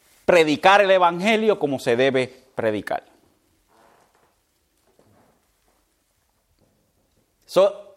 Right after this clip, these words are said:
entonces, ¿de qué nos está hablando este verso? Bueno, el verso nos está hablando a nosotros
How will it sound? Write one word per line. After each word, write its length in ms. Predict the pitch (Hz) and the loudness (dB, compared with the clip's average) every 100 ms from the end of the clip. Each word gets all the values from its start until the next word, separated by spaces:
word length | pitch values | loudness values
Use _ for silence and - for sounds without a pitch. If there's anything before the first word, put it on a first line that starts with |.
| - | -4
entonces, 540 | 220 214 277 247 208 - - | -4 0 -2 0 -4 -8 -2
¿de 260 | 196 196 | -2 -2
qué 180 | - 277 | -2 0
nos 140 | 262 | 0
está 160 | - 226 | 0 0
hablando 280 | 226 226 220 | 2 2 -2
este 140 | 220 | -2
verso? 360 | 254 339 - - _ _ _ _ _ _ _ _ _ _ _ _ _ _ _ _ _ _ _ _ _ _ _ _ _ _ _ _ _ _ - | -2 -2 -6 -20 _ _ _ _ _ _ _ _ _ _ _ _ _ _ _ _ _ _ _ _ _ _ _ _ _ _ _ _ _ _ -8
Bueno, 200 | 117 110 | -6 -2
el 60 | |
verso 240 | 113 135 180 | -2 -2 0
nos 120 | 180 | -2
está 180 | 190 190 | 0 0
hablando 280 | 196 196 214 | 0 0 -2
a 40 | |
nosotros 640 | 208 160 143 165 180 - | -2 -2 -2 -4 -8 -16